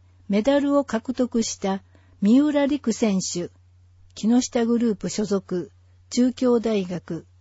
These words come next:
と宇野昌磨選手、トヨタ自動車所属、中京大学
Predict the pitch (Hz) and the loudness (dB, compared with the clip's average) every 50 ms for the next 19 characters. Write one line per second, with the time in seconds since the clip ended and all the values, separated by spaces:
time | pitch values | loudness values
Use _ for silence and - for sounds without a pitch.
0 | _ _ _ _ _ _ - _ _ - 220 214 214 214 _ _ _ _ _ _ | _ _ _ _ _ _ -20 _ _ -2 0 0 0 0 _ _ _ _ _ _
1 | _ _ _ _ - - 233 247 285 302 320 320 - 339 320 294 269 233 202 196 | _ _ _ _ 0 4 4 6 6 4 2 0 0 0 2 2 2 2 2 0
2 | - - 208 190 180 160 - - 165 165 - - _ _ _ _ _ _ _ _ | 0 0 0 0 -2 -4 -6 -6 -6 -8 -8 -10 _ _ _ _ _ _ _ _
3 | _ _ _ _ - - 220 240 247 - 262 247 226 247 220 233 254 240 214 190 | _ _ _ _ -2 0 2 2 2 2 0 -2 0 0 0 2 2 2 2 0
4 | - 185 - - - 208 165 208 196 - - - 190 190 220 - _ _ _ _ | -2 -6 -6 -6 -6 -4 -4 -4 -4 -4 -6 -6 -6 -6 -6 -10 _ _ _ _
5 | _ _ - - 254 254 254 - - 262 254 247 233 233 233 226 208 196 190 175 | _ _ -4 0 0 0 0 2 2 4 4 4 4 4 2 2 2 0 -2 -4
6 | 170 - - 185 196 | -6 -8 -8 -10 -10